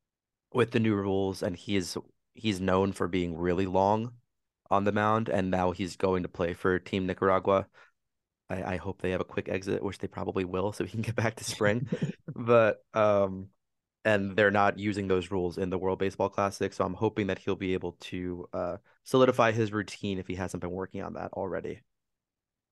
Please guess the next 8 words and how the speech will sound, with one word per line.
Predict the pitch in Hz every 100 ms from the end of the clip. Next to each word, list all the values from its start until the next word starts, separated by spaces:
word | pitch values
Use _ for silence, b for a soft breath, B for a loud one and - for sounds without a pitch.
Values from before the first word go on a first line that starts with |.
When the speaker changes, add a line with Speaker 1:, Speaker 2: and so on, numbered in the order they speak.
| _ _
Speaker 2:
Yeah, | 139 127 - _ _
absolutely. | 127 131 127 120 120
And | 139
on | 151
the | 135
flip | 160 156
side, | 147 131 127 120 -
um, | 135 131 123 113